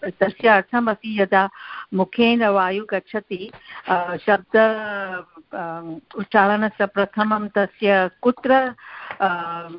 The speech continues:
अ, स्थानं भवति तालु सह, तालु, अ, तालुना, अ, अ, तालुना सह वा, अम्, अभ्यन्तरम्, अ, इत्युक्ते, अ, अ, अद्रान्ते वायुः आगच्छति,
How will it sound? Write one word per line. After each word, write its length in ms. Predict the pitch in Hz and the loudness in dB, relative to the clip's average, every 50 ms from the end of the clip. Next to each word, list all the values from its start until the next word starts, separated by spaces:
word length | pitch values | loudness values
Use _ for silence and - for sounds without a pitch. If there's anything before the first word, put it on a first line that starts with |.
| 170 165 170 175 160 - - - - _ - | -16 -16 -18 -18 -20 -20 -20 -20 -20 _ -18
अ, 480 | - - - 185 170 170 170 165 160 165 | -14 -10 -6 -6 -4 -4 -4 -6 -8 -10
स्थानं 720 | 175 175 170 _ _ _ - 208 202 202 208 214 220 226 | -12 -14 -16 _ _ _ 0 2 2 2 2 0 -6 -8
भवति 640 | 202 202 196 196 190 - - 196 190 196 196 185 180 - | -6 -4 -2 -2 -2 -4 -4 -2 -2 0 -2 -2 -2 2
तालु 640 | - 196 165 160 175 196 202 208 208 208 202 202 202 | 4 4 4 4 2 0 -2 -2 -2 -2 -4 -6 -8
सह, 520 | 196 - - 196 175 190 190 190 180 175 180 | -4 0 0 2 2 2 0 0 -2 -4 -6
तालु, 520 | - _ - 185 175 190 202 202 214 233 | -4 _ 2 2 2 2 0 -2 -2 -4
अ, 440 | 240 240 226 - _ - 214 202 190 | -6 -8 -12 -10 _ 0 2 2 2
तालुना, 720 | 185 - - 185 180 190 202 208 208 214 220 226 208 202 - | 0 -2 -4 -4 -2 -4 -4 -2 0 0 2 0 0 -2 -2
अ, 140 | 214 185 175 - _ - - - - - - - - - - - - - | -2 -2 -2 -4 _ -20 -20 -20 -20 -20 -20 -20 -20 -20 -20 -16 -2 0
अ, 260 | - 185 175 170 170 | 0 0 2 0 -4
तालुना 680 | 175 175 - 190 170 180 190 202 208 208 208 220 214 214 - - | -4 2 4 4 4 4 2 0 -4 -8 -12 -12 -14 -8 0 0
सह 460 | 214 208 202 214 220 220 220 220 214 214 - - | 2 2 4 4 4 4 2 2 0 -2 -6 -4
वा, 480 | 185 180 180 180 180 180 185 185 185 190 196 - - - - - - _ | 0 2 2 4 4 2 2 2 0 -2 -4 -8 -16 -20 -20 -20 -10 _
अम्, 680 | 170 170 165 160 165 160 330 - - 165 165 160 165 170 - - - - 349 359 339 | -4 -4 -4 -4 -6 -8 -8 -8 -10 -10 -10 -10 -10 -10 -12 -14 -14 -12 -12 -10 -4
अभ्यन्तरम्, 800 | - 185 185 170 - 214 220 226 233 233 - 233 226 226 208 214 | -2 -2 -2 -2 0 2 2 2 2 2 2 2 2 2 0 -2
अ, 520 | 214 214 214 - - 202 202 190 190 190 | -6 -8 -4 0 2 2 4 4 2 0
इत्युक्ते, 460 | 190 185 _ 190 185 185 _ 220 208 | -2 -6 _ -6 -6 -4 _ 0 0
अ, 360 | 190 175 - 180 175 170 180 - | 0 0 -2 -4 -2 -4 -6 -6
अ, 360 | 180 165 170 175 175 175 170 170 - - _ _ - - - - _ _ - | -8 -8 -6 -6 -6 -6 -8 -12 -16 -20 _ _ -20 -20 -20 -20 _ _ -2
अद्रान्ते 680 | - 185 180 - 214 208 208 214 220 214 220 208 202 196 | 0 0 2 4 6 6 4 4 2 0 0 0 2 0
वायुः 480 | 190 180 175 185 190 190 190 185 180 | 0 -2 -2 -2 -4 -4 -4 -4 -4
आगच्छति, 880 | - - - 170 185 - 190 185 - - - 190 - _ - 233 285 330 | -6 -6 -8 -10 -8 -8 -8 -8 -8 -8 -10 -10 -8 _ -6 -6 -6 -6